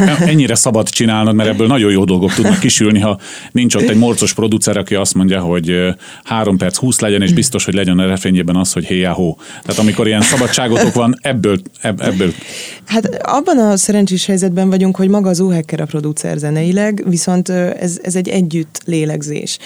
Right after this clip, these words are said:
Speaker 1: Tehát mind a ketten tudjuk, hogy akkor fogjuk, ö, tudni a rádióknak odaadni ezeket a számokat, hogyha nem tizenöt percesek. Ö, innen-, innentől kezdve nem kell csattogtatni az ostort senkinek, senki felett, hogy, hogy legyen rövidebb, mert úgy rakjuk össze a szerkezetet, ahogy arányosnak érezzük, és ahogy,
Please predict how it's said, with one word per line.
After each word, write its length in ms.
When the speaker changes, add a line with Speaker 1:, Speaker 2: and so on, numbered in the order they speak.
Speaker 1:
Tehát 240
mind 180
a 40
ketten 340
tudjuk, 280
hogy 100
akkor 280
fogjuk, 440
ö, 500
tudni 400
a 220
rádióknak 580
odaadni 300
ezeket 300
a 40
számokat, 460
hogyha 180
nem 220
tizenöt 420
percesek. 600
Ö, 200
innen-, 460
innentől 460
kezdve 260
nem 180
kell 160
csattogtatni 720
az 120
ostort 360
senkinek, 460
senki 320
felett, 420
hogy, 220
hogy 160
legyen 260
rövidebb, 480
mert 240
úgy 160
rakjuk 280
össze 260
a 40
szerkezetet, 580
ahogy 240
arányosnak 600
érezzük, 460
és 180
ahogy, 260